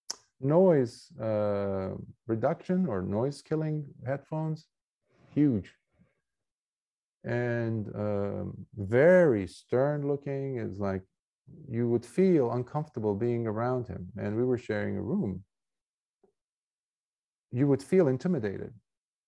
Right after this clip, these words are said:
simply because of the energy that was being put out, that he was being very serious. And at one point, um, there was a, a person that I was helping, um, because they were in major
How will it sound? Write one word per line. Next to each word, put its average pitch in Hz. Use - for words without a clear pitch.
simply 160
because 131
of 117
the 117
energy 131
that 98
was 101
being 101
put -
out, 117
that 101
he 127
was 120
being 104
very 92
serious. 117
And 120
at -
one 147
point, 120
um, 98
there 113
was 104
a, 104
a 123
person 160
that 110
I 107
was 104
helping, 131
um, 95
because 110
they 139
were 120
in 107
major 110